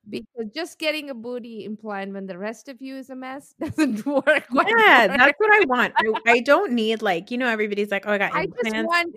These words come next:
Speaker 1: everything readjusted to the right
Speaker 2: Yes!
Speaker 1: spot. There's, there's spots that need booty, that, that need the
Speaker 2: <laughs>
Speaker 1: fat, and they lack fat. And there are other spots that don't need the fat, and they are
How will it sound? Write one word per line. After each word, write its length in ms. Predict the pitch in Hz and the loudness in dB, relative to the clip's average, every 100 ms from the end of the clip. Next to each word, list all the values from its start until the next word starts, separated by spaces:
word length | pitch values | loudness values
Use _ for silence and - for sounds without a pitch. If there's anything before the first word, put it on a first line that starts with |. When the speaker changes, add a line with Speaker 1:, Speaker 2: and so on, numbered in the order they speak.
| - | -4
Speaker 1:
everything 420 | 269 277 269 294 | -4 -4 -10 -12
readjusted 800 | 269 262 269 233 208 226 - 269 | -8 -4 -2 -4 -4 -6 -8 -18
to 60 | 254 | -8
the 80 | 233 | -4
right 80 | 349 381 | -2 -2
Speaker 2:
Yes! 140 | 466 415 | 2 6
Speaker 1:
spot. 220 | 339 233 | 6 4
There's, 220 | 247 370 - _ 208 | -6 -8 -12 _ -14
there's 180 | 262 302 - - | -8 -8 -10 -4
spots 400 | 302 311 370 - | 0 0 -2 -6
that 140 | 294 285 | -6 -6
need 600 | 302 311 302 285 226 - _ _ _ - | -8 -8 -8 -8 -10 -12 _ _ _ -12
booty, 500 | 202 233 208 165 156 | -6 -4 -4 -6 -6
that, 240 | 240 226 214 | -6 -4 -4
that 180 | 247 262 | -4 -4
need 400 | 269 277 277 220 | -8 -8 -8 -8
the 80 | |
Speaker 2:
<laughs> 120 | 220 269 | -6 -2
Speaker 1:
fat, 340 | 220 131 156 - | -2 -2 -8 -10
and 240 | 247 254 | -10 -6
they 160 | 254 254 | -4 -4
lack 440 | 254 240 254 269 _ | -4 0 0 0 _
fat. 460 | 302 240 131 92 - _ _ | -4 -2 -2 -6 -16 _ _
And 140 | 240 254 | -8 -4
there 140 | 254 | -4
are 100 | - 277 | -4 -4
other 180 | 302 339 | -4 -4
spots 460 | - 277 254 - - | -6 -4 -4 -6 -10
that 220 | 220 202 | -8 -6
don't 300 | 254 285 349 | -4 -4 -4
need 240 | 269 240 | -8 -10
the 80 | 208 | -10
fat, 300 | 208 196 185 | -8 -6 -8
and 160 | 202 202 | -10 -10
they 120 | 196 | -10
are 320 | 190 180 175 | -10 -12 -14